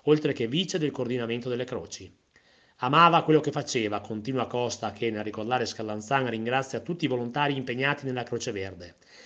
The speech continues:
"Aveva senso di responsabilità e rispetto per le altre persone. Tutto ciò la rendeva speciale e la faceva amare.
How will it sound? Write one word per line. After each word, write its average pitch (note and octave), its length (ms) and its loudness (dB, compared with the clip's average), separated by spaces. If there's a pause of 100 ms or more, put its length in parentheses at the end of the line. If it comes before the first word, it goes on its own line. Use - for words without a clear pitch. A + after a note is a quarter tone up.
(140)
"Aveva D3+ 320 4
senso F#3 340 2
di D#3 100 2
responsabilità C3+ 840 0
e C3 120 0
rispetto F3 500 -2
per F3+ 120 0
le D3 100 0
altre C3+ 260 0
persone. F2+ 640 -8 (400)
Tutto B2+ 240 -4
ciò C#3+ 280 0 (300)
la A#2 120 -2
rendeva C#3 340 6
speciale D#3 600 0
e C#3+ 60 -6
la C3 80 0
faceva C3 360 -2
amare. F2 480 -6